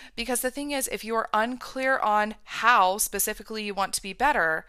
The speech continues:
what you're gonna do is you're gonna be living in a perpetual state of confusion. So you're gonna be asking yourself things like, "Where do I start being better? Where should I start first? What do I need to do next?" Right? And the thing is, you're gonna be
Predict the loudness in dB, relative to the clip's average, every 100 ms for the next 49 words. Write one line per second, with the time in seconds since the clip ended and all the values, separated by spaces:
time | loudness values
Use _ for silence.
0 | -16 -20 -20 -4 -2 0 -2 -4 -4 -2
1 | -2 -2 -4 -4 -6 -8 -6 -4 -2 -4
2 | -4 -6 -6 -4 -2 -2 -2 -2 0 -2
3 | -6 -12 -12 -8 -6 -6 -10 -20 -20 -20
4 | -6 0 4 2 0 -4 -4 2 4 4
5 | 2 -2 0 2 0 -2 0 4 2 0
6 | -14 0 2 6 6 6 6 4 2 -4
7 | -6 -4 -2 2 6 8 8 6 4 4
8 | 4 2 2 0 0 -2 2 4 6 4
9 | 2 -4 -4 -4 -2 -2 -2 0 0 0
10 | -4 -10 -16 -16 -6 -2 0 -2 -4 -4
11 | -4 -4 -4 -4 -4 -4 -4 -4